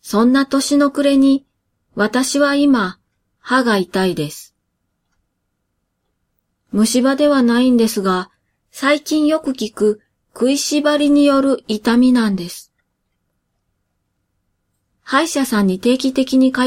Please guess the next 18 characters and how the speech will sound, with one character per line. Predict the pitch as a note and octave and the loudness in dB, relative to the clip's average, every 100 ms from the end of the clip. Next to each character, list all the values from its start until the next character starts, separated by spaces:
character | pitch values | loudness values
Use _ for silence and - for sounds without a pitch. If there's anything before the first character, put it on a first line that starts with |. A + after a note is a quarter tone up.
| B3+ | 0
っ | |
て | B3+ - B3 B3 | -2 -2 0 0
治 | - - | -4 -6
療 | A3 A#3+ C4 | -2 0 0
は | C#4 | -2
し | C4 | -6
て | - C#4 | -4 -2
る | C#4+ | 0
ん | C4 | 0
で | A3 | 0
す | G3 | -4
が、 | F3 E3 - _ _ _ _ _ _ _ | -6 -6 -10 _ _ _ _ _ _ _
食 | - G#3+ | -2 -2
い | |
し | A3 A#3+ | 0 -2
ば | A#3+ | 0
り | B3 A#3+ | 2 2
は | A#3 | 0